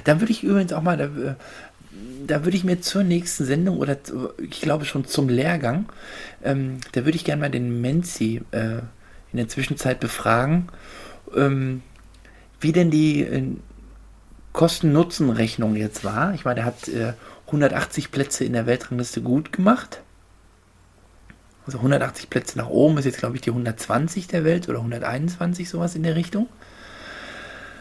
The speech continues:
Aber ich würde gerne mal so ein,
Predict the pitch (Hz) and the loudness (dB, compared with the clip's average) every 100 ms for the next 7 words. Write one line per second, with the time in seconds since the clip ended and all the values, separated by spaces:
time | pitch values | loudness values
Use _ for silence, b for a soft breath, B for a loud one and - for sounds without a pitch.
0 | B B B B - - - - - - | B B B B -20 -20 -20 -20 -20 -20
1 | _ _ - - - 151 139 175 190 180 | _ _ -20 -8 0 2 4 4 6 4
2 | 170 156 147 135 | 4 2 0 -4